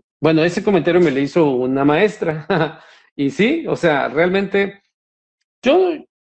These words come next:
yo la verdad es que yo soy muy buen alumno virtual, ¿eh? Digo, yo, yo me sigo preparando, yo sigo tomándome mis cursos, yo sigo tomando mi capacitación de manera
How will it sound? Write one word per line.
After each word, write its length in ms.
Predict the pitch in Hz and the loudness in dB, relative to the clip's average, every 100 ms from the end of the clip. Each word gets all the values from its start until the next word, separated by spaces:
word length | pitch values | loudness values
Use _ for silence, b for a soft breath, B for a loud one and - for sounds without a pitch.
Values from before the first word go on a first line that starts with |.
| _ | _
yo 100 | 277 | 0
la 80 | 349 | 2
verdad 180 | 226 220 | 2 -2
es 80 | - | -2
que 80 | |
yo 80 | 180 | -2
soy 140 | 180 185 | 2 2
muy 160 | 175 | 4
buen 180 | 160 165 | 2 0
alumno 400 | 139 151 165 131 | 0 0 0 -2
virtual, 480 | 117 107 - 156 123 | -4 -6 0 0 0
¿eh? 120 | 202 | -2
Digo, 340 | 185 147 131 | -2 -2 -4
yo, 260 | 127 151 170 | -2 -2 0
yo 140 | 139 | 0
me 100 | 156 | -2
sigo 220 | 147 143 131 | -2 -4 -4
preparando, 560 | 117 123 139 170 156 | -4 0 2 0 -2
yo 100 | 139 | -4
sigo 220 | 123 131 | -6 -8
tomándome 320 | 127 127 127 123 | -6 -6 -4 -4
mis 200 | 117 - | -4 -2
cursos, 380 | 160 170 151 | -2 0 -2
yo 100 | 135 | -8
sigo 140 | 123 131 | -6 -4
tomando 240 | 127 131 | -2 -2
mi 80 | 131 | -2
capacitación 600 | 139 139 - 123 - 139 | -2 -4 -6 -12 -4 -2
de 60 | 127 | 0
manera 440 | 120 127 127 120 | 0 2 0 -4